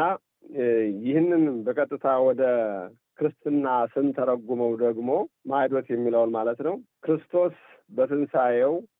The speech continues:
በሞቱ በትንሣኤው፣ እ፣ ሰዎችን ወይም ደግሞ ከዚያ በፊት በድቅድቅ ጨለማ ውስጥ ይኖሩ የነበሩ ሰዎችን ወደ ብርሃን የጠራበት፣ ከሞት ወደ ሕይወት ያሸጋገረበት፣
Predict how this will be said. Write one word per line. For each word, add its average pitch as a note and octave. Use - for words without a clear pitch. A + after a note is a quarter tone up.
በሞቱ E3
በትንሣኤው፣ C3
እ፣ A#2+
ሰዎችን D3
ወይም B2+
ደግሞ C#3
ከዚያ C3+
በፊት B2
በድቅድቅ C3
ጨለማ C3
ውስጥ A#2+
ይኖሩ B2+
የነበሩ A#2+
ሰዎችን B2
ወደ C3
ብርሃን C3+
የጠራበት፣ A#2+
ከሞት C#3
ወደ C3
ሕይወት B2
ያሸጋገረበት፣ A#2+